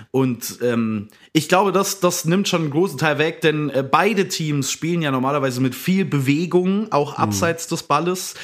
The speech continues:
Speaker 1: was wahrscheinlich zu den anstrengendsten Dingen gehört, die man offensiv so tun kann. Da haben's zum Beispiel so Mannschaften wie Kreisheim, finde ich, ein bisschen leichter,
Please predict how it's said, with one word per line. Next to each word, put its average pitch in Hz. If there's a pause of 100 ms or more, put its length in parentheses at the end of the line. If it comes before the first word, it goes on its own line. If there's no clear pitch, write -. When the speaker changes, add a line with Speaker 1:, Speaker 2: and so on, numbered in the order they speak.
(300)
Speaker 1:
was -
wahrscheinlich 147
zu 160
den 147
anstrengendsten 151
Dingen 175
gehört, 151
die 143
man 135
offensiv 143
so 143
tun 180
kann. 185 (320)
Da 135
haben's 175
zum 170
Beispiel 165
so 143
Mannschaften 151
wie 135
Kreisheim, 170
finde 160
ich, 135
ein 151
bisschen 139
leichter, 185